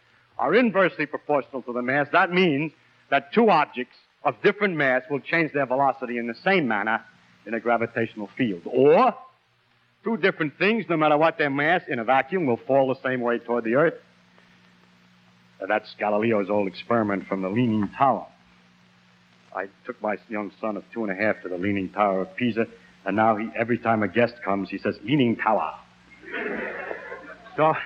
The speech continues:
anyhow, it means, for example, that in a satellite, uh, I mean a, a man-made satellite, an object inside will go around the Earth in the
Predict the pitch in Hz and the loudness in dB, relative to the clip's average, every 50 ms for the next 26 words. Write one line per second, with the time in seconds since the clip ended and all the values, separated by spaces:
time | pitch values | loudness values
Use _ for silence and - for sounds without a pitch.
0 | - _ - - - _ _ _ - - - - _ _ _ - - _ _ - | -12 _ -20 -20 -20 _ _ _ -20 -20 -20 -20 _ _ _ -20 -20 _ _ -20
1 | _ _ - - 165 208 226 220 185 196 202 185 190 196 160 - - _ _ _ | _ _ -4 0 4 6 6 6 6 4 4 4 2 2 0 -4 -16 _ _ _
2 | _ _ _ _ _ _ _ _ _ _ _ _ - - 190 185 196 214 247 262 | _ _ _ _ _ _ _ _ _ _ _ _ -4 -4 -2 -2 0 2 2 2
3 | 254 196 - - - 202 208 202 160 - 180 196 208 196 - 185 175 170 180 180 | 2 0 -2 -2 0 2 2 2 2 2 2 2 2 2 0 0 2 2 4 4
4 | 185 180 170 151 - - 202 214 196 151 151 139 127 127 127 139 147 - _ _ | 2 2 0 0 0 2 2 2 2 2 2 2 2 2 2 0 -2 -4 _ _
5 | _ _ _ _ _ _ _ _ _ _ _ _ _ _ _ _ _ _ _ _ | _ _ _ _ _ _ _ _ _ _ _ _ _ _ _ _ _ _ _ _
6 | _ _ _ _ _ _ _ _ - 120 131 131 131 127 127 - - - 143 143 | _ _ _ _ _ _ _ _ -4 0 2 2 2 0 -2 -4 -4 -4 -2 0
7 | 139 135 120 - _ _ _ - 113 113 120 143 165 175 170 160 151 156 156 151 | 0 -2 -2 -4 _ _ _ -6 -6 -2 0 0 2 2 2 0 0 0 0 0
8 | 139 139 - - 160 156 - 123 110 101 104 104 110 - _ _ _ _ _ _ | -2 -2 0 0 0 0 0 -2 -4 -4 -2 -4 -4 -8 _ _ _ _ _ _
9 | _ _ _ - 127 202 185 214 226 160 190 185 - - 196 196 175 - - 202 | _ _ _ -6 0 2 4 2 2 2 -2 -6 -2 -2 -2 -2 -2 -2 0 2
10 | 214 202 175 139 120 117 117 - _ _ _ _ _ _ _ _ - 143 147 139 | 4 4 4 2 0 -2 -6 -12 _ _ _ _ _ _ _ _ -4 -4 -2 0
11 | 190 214 220 226 220 220 214 208 202 190 180 180 196 190 175 - 170 165 160 | 2 2 4 4 6 6 4 4 4 2 2 2 2 2 0 -2 -4 -6 -4